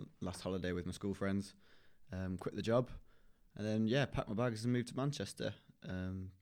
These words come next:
and did a degree in advertising and brand management, um, which was a terrible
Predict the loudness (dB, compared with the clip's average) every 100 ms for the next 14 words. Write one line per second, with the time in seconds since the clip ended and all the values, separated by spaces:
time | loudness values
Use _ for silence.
0 | -12 -8 -6 -4 -4 -4 0 2 2 0
1 | 0 0 -2 -4 -8 -4 -4 -2 -2 -2
2 | 0 -2 -2 -4 -4 -12 -20 _ -20 _
3 | _ -10 -8 -6 -8 -10 -6 -4 -4 -8
4 | -12 -10 -10 -2 2 2 0 -4